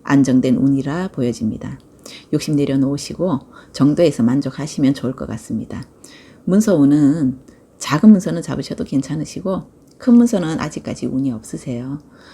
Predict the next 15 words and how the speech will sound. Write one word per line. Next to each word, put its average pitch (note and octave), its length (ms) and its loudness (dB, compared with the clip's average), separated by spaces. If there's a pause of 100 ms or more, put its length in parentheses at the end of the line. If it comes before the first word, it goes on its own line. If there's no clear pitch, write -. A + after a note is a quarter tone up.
(160)
부득이하게 D3 560 0
큰 F#3+ 160 0
문서를 D#3+ 320 -2
잡게 - 300 -6
되신다면 D#3+ 840 -2 (300)
그 - 140 -6
문서로 C#3 640 2
인해 D3 720 0
다소 C#3+ 420 -6
애를 D#3+ 220 -2
먹게 B2 200 -2
되실 B2+ 300 -8
수 - 160 -6
있으니 C#3 480 -2 (320)
판단 D3+ 600 -2